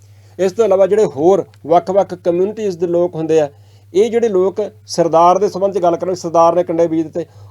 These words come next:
ਉਹਨਾਂ ਦੇ ਸੰਬੰਧ ਵਿੱਚ ਕਦੇ ਵੀ ਕਿਉਂ ਨਹੀਂ ਬੋਲਦੇ? ਜਦੋਂ ਕੋਈ ਉਹ ਉਹਨਾਂ ਮੁਲਕਾਂ ਦੇ ਵਿੱਚ ਜਾ ਕੇ ਕਿੰਨੀਆਂ-ਕਿੰਨੀਆਂ ਭੈੜੀਆਂ ਹਰਕਤਾਂ ਕਰਦੇ ਆ, ਉਸ ਵੇਲੇ ਫਿਰ ਇਹ ਲੋਕ ਚੁੱਪ ਕਿਉਂ ਰਹਿੰਦੇ ਆ? ਮੈਂ ਇਹਨਾਂ ਲੋਕਾਂ ਦੀ ਗੱਲ ਕਰ ਰਿਹਾ ਜਿਹੜੇ ਲੋਕ ਇਸ ਕਿਸਮ ਦੇ ਨਾਲ ਆਖੇ ਕੰਡੇ ਬੀਜ ਦਿੱਤੇ ਉਹਨੇ,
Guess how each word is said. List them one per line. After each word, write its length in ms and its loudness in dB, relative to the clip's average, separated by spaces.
ਉਹਨਾਂ 280 0
ਦੇ 100 2
ਸੰਬੰਧ 300 -2
ਵਿੱਚ 160 -4
ਕਦੇ 260 -2
ਵੀ 80 0
ਕਿਉਂ 220 -2
ਨਹੀਂ 120 0
ਬੋਲਦੇ? 380 -2
ਜਦੋਂ 220 0
ਕੋਈ 140 0
ਉਹ 300 4
ਉਹਨਾਂ 160 0
ਮੁਲਕਾਂ 300 -2
ਦੇ 60 -2
ਵਿੱਚ 140 -8
ਜਾ 200 0
ਕੇ 100 -8
ਕਿੰਨੀਆਂ-ਕਿੰਨੀਆਂ 640 -2
ਭੈੜੀਆਂ 500 -2
ਹਰਕਤਾਂ 320 -2
ਕਰਦੇ 400 -4
ਆ, 80 -8
ਉਸ 220 0
ਵੇਲੇ 200 2
ਫਿਰ 160 -6
ਇਹ 220 4
ਲੋਕ 200 -2
ਚੁੱਪ 220 -8
ਕਿਉਂ 240 -4
ਰਹਿੰਦੇ 240 -4
ਆ? 60 -8
ਮੈਂ 120 0
ਇਹਨਾਂ 180 0
ਲੋਕਾਂ 240 0
ਦੀ 100 0
ਗੱਲ 140 0
ਕਰ 200 -4
ਰਿਹਾ 140 -2
ਜਿਹੜੇ 240 -2
ਲੋਕ 240 -4
ਇਸ 240 -8
ਕਿਸਮ 280 -6
ਦੇ 120 -4
ਨਾਲ 100 -4
ਆਖੇ 180 -6
ਕੰਡੇ 300 0
ਬੀਜ 180 -6
ਦਿੱਤੇ 240 -8
ਉਹਨੇ, 200 -4